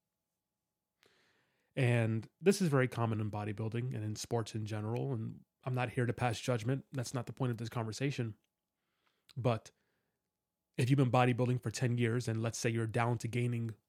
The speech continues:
one pound a year, you take, you get on anabolic, anabolic steroids, and with,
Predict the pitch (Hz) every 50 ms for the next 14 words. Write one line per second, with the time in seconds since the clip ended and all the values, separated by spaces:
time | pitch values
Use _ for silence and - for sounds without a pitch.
0 | _ _ 131 120 127 127 123 - - 131 127 123 110 113 113 131 185 180 131 113
1 | 113 - - _ _ _ _ _ _ _ _ _ _ - 131 - - 131 120 -
2 | - - _ _ - 160 127 - 147 139 - - 123 127 131 120 120 123 123 120
3 | - - - - - 131 127 127 131 123 104 117 117 117 117 - - - 180 190
4 | 165 131 117 113 113 110 - 117 113 113 113 120